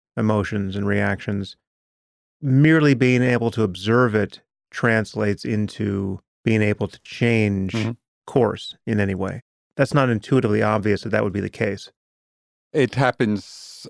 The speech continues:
Speaker 2: uh, I think, in a couple of ways. In one very obvious way, we begin to see the difference between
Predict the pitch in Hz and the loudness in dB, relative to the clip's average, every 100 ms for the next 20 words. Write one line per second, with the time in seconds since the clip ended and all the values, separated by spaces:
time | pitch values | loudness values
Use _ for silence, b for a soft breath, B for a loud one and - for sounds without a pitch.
0 | - 110 90 87 95 123 101 87 - - | -10 -8 -6 -8 -8 -4 -4 -4 -6 -6
1 | 82 85 80 71 - - _ _ _ _ | -6 -4 -4 -6 -14 -20 _ _ _ _
2 | _ _ _ _ _ _ _ _ 131 113 | _ _ _ _ _ _ _ _ 2 2
3 | 107 107 101 87 107 127 139 107 95 80 | 4 2 0 0 2 4 2 2 -2 -2
4 | 82 80 - 82 73 98 - _ _ _ | -6 -8 -6 -6 -4 -8 -16 _ _ _
5 | _ _ - 104 85 92 98 101 101 - | _ _ -2 0 0 0 0 0 -2 -8
6 | 90 - - 101 95 92 92 78 82 69 | -12 -14 -10 -4 -2 0 -2 -4 -8 -2
7 | 107 - 104 90 - - 85 - 92 90 | -2 0 -2 -2 -4 -8 -8 -8 -6 -4
8 | 90 85 87 | -2 -4 -6